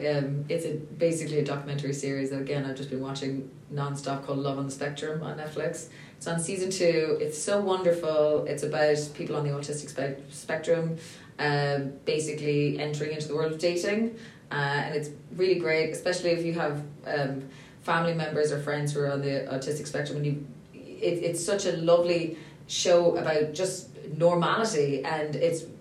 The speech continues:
it's just wonderful. And it's, it's, it's really, if you, like, want your heart to sing,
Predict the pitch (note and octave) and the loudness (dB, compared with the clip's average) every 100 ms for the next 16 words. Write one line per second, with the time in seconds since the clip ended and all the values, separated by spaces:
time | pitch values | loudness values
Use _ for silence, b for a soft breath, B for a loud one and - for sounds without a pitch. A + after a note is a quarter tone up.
0 | - - - C#3+ E3+ E3 - - E3+ C#3+ | -18 -20 -10 -2 0 0 -6 -2 0 0
1 | C#3+ D3 D3 - B2 B2+ C3+ B2+ - - | -4 -2 -2 -2 -4 -4 -4 -4 -4 -6
2 | - - - - E3 D#3+ D#3+ D3+ D#3 D#3+ | -2 -2 -4 -2 0 2 2 2 0 -6
3 | - D3+ D3 - D#3 D3+ D3 D3+ D3+ - | -4 -2 -2 -2 -2 -2 0 -2 -2 -2
4 | D3 C#3+ C#3 | -2 -2 -4